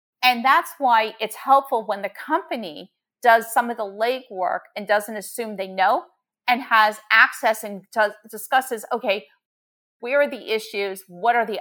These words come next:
options? And working with consultants to see how to alleviate. So it's the same type of consultants. You know, when people, there are companies where people's backs start to hurt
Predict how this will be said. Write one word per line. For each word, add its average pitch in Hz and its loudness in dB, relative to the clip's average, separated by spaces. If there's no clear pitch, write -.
options? 185 2
And 202 -8
working 220 -8
with 208 -10
consultants 165 -10
to 254 -6
see 240 -6
how 214 4
to 220 -10
alleviate. 180 -10
So 269 0
it's - -4
the 294 -8
same 320 -4
type 285 2
of 247 -8
consultants. 240 -8
You 247 -8
know, 214 -2
when 214 -10
people, 262 -2
there 330 4
are - 4
companies 285 -2
where 220 0
people's 277 -4
backs - 6
start 202 2
to 185 -2
hurt 175 -4